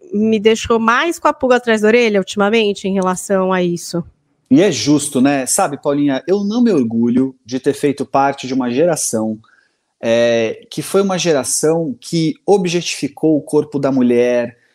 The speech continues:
Speaker 2: que trouxe uma série de preconceitos enraizados, que tinha uma, a, uma alimentação voltada pro consumo de embutidos enlatados. Eu não me orgulho dessa época. Eu fico vendo, às vezes,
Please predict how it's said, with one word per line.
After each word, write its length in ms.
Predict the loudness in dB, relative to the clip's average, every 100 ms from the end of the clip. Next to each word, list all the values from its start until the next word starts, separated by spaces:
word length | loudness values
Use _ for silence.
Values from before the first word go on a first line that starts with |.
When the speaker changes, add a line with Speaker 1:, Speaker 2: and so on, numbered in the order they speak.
| _ _
Speaker 2:
que 140 | -4
trouxe 640 | 0 2 4 2 0 -4
uma 200 | -4 -4
série 520 | -4 -4 0 0 0 -4
de 140 | -8
preconceitos 920 | -8 -6 -4 -4 -4 -2 -2 -2 -4
enraizados, 760 | -4 -2 -4 -2 -2 0 -2 -4
que 140 | -6
tinha 280 | -6 -2 -2
uma, 540 | -2 -2 -2 -2 -4 -8 -8
a, 280 | -6 -6 -8
uma 200 | -4 -2
alimentação 1200 | -2 -2 -4 -4 -2 -2 -2 -2 0 2 2 0
voltada 760 | 2 0 0 -2 -2 -2 -2 -4
pro 200 | -6 -8
consumo 600 | -6 -4 -4 -4 -2 0
de 260 | 0 2 2
embutidos 640 | 2 -2 -2 -2 0 0
enlatados. 800 | 0 0 -2 -2 0 2 0 -4 -14 -6
Eu 60 | -2
não 120 | 0
me 60 | 0
orgulho 300 | 2 2 2
dessa 400 | 0 -2 -4 -6
época. 260 | -8 -4
Eu 60 | -4
fico 220 | -2 -2
vendo, 240 | -2 0
às 140 | 0 2
vezes, 440 | 2 2 0 -4